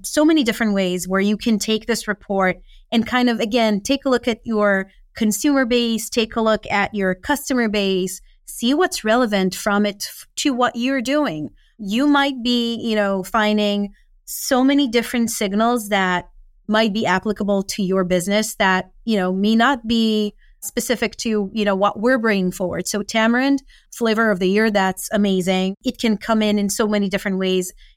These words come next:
in liquid forms, in, you know, on menus, in products. There's so many different avenues to take this.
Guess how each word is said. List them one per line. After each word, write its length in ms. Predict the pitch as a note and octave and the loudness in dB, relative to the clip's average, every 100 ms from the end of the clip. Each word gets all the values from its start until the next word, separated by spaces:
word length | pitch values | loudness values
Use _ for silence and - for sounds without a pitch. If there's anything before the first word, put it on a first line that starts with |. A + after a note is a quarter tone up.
| - | -4
in 300 | G#3+ G#3 G#3 | 0 0 2
liquid 520 | B3+ C4 - B3 G#3+ | 0 0 -2 -2 -2
forms, 500 | - A3+ A3 A3 G#3+ | -2 2 2 2 -2
in, 440 | F#3+ F#3+ F#3 F#3 - - - | -2 -2 -2 -4 -8 -20 -6
you 100 | G#3 | -2
know, 140 | F#3+ | -2
on 240 | G3 G3+ G#3+ | 0 2 4
menus, 540 | B3+ B3+ B3 A#3 G3 | 4 4 2 2 0
in 140 | F#3 | -4
products. 840 | F#3 - B3+ A3+ A3 G#3+ - - - _ _ | -6 -2 2 4 4 2 -2 -10 -14 _ _
There's 240 | A#3+ B3 | 0 0
so 200 | - B3+ | 0 2
many 280 | C4+ C#4 C4+ | 4 4 2
different 360 | G3+ G3+ A3 - | 0 -2 -4 -2
avenues 500 | F#3+ G3 A3+ A#3+ - | -2 0 0 0 -2
to 80 | C4 | -4
take 320 | - C4+ - | -2 -2 0
this. 440 | D#4 E4+ - - | 0 0 -6 -14